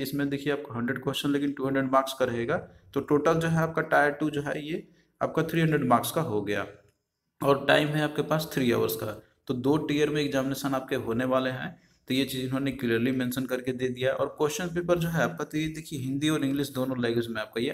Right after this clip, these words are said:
आएगा, तो किसी कोई दिक्कत नहीं होगी question paper से। उसी तरीके से देखिए आप जो है वापस साइट पे जाने के बाद electrical वालों का भी आप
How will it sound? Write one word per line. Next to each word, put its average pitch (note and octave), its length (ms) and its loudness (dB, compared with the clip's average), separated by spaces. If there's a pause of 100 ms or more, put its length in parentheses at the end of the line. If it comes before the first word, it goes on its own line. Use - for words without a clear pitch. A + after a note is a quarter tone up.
आएगा, G#2+ 360 0 (500)
तो - 100 -4
किसी B2+ 340 -6
कोई C3 160 -2
दिक्कत B2 360 -2
नहीं C3+ 80 2
होगी C3 180 -2
question A#2+ 380 -2
paper B2 260 -4
से। - 260 -6 (2250)
उसी D#3+ 200 2
तरीके F3 400 4
से F3 140 0
देखिए F3 420 -2
आप D#3+ 200 2
जो D3+ 120 0
है E3 260 0
वापस B2+ 360 2
साइट D3 220 2
पे D#3 80 0
जाने D3 260 4
के C3+ 100 -2
बाद C#3 320 2
electrical C3 480 0
वालों C#3+ 240 4
का C#3+ 100 -2
भी C#3+ 160 -2
आप C#3 60 2